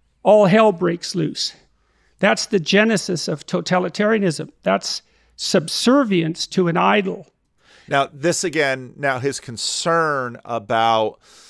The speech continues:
Speaker 2: the whole left in the culture. And again, James Lindsay recently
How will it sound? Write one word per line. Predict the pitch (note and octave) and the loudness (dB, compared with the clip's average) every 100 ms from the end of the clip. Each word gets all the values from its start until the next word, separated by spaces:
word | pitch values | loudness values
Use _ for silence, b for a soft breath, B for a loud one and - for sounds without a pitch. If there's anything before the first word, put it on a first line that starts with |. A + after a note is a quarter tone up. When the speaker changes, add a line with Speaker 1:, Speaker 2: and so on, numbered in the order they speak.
| b b b | b b b
Speaker 2:
the | B2+ | -4
whole | A#2+ D#3+ E3+ D#3+ D#3 B2+ | 0 4 6 6 4 0
left | B2 D3 C#3+ - - | 4 4 2 -6 -10
in | D3+ C3+ B2 | -4 -4 -4
the | |
culture. | - - D3 - | -4 -2 -2 -4
And | G#2+ | -6
again, | A#2 B2 | -6 -8
James | A2+ E3 F3 F3 A#2+ | -6 -6 -6 -8 -10
Lindsay | C#3 D#3+ C3 A#2 | -10 -8 -8 -8
recently | G2+ D3 - D#2+ G#2+ G2+ | -6 -6 -6 -8 -8 -8